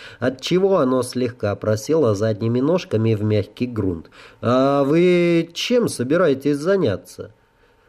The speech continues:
«Ну, прежде всего схожу на ту сторону и посмотрю на умников, которые это всё затеяли».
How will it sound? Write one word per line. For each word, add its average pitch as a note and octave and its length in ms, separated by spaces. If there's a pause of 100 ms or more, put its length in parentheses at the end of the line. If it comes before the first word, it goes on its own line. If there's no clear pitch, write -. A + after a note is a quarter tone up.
(300)
«Ну, D3 640
прежде G2 720
всего F3+ 560
схожу D3+ 640
на B2 260
ту A#2 360
сторону E3 840 (360)
и B2 120
посмотрю G3 680
на G#3+ 140
умников, F3+ 580
которые F#3 460
это F#3 200
всё C#3 300
затеяли». G2 760